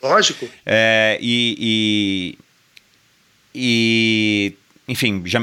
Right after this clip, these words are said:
Speaker 2: já me ocorreu isso aí também agora que você falou da, da Movistar. O, o ciclismo, ele tem um formato, não sei se você já sabe, mas ele tem um formato de, é, assim, uma concepção, sei lá, um, no, no ciclismo profissional.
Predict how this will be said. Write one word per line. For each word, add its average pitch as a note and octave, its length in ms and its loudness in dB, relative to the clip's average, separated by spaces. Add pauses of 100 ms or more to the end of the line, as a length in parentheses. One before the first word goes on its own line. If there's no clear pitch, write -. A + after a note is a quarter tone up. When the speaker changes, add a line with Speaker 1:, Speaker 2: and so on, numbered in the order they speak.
Speaker 2:
já B2 180 0
me C3 100 0
ocorreu B2+ 400 0
isso G#2+ 160 -4
aí G#2 80 0
também G2+ 240 -2
agora F#2+ 200 0
que - 120 -10
você F2+ 240 -6
falou F2+ 300 -4
da, D#2+ 380 -4 (380)
da F2+ 160 -4
Movistar. F#2 640 -2 (460)
O, - 220 -8
o B2+ 40 -2
ciclismo, D3+ 540 -2
ele C#3 120 0
tem C#3+ 120 -2
um C#3 80 -2
formato, A2 720 -2 (300)
não G2 80 -8
sei G2+ 160 -4
se - 100 -8
você F#2 220 -6
já E2 160 -2
sabe, A2+ 380 -4
mas G2 160 -8
ele A2+ 100 -10
tem B2+ 140 -10
um B2+ 40 -10
formato F#2+ 800 -2
de, E2 560 -2 (360)
é, D2+ 280 -10 (840)
assim, F2+ 160 -4
uma F2+ 160 0
concepção, A2 840 0
sei G#2 160 0
lá, F2+ 200 0
um, C#2 80 -12 (320)
no, E2 200 -4
no F2+ 180 0
ciclismo G2+ 420 0
profissional. F#2+ 600 0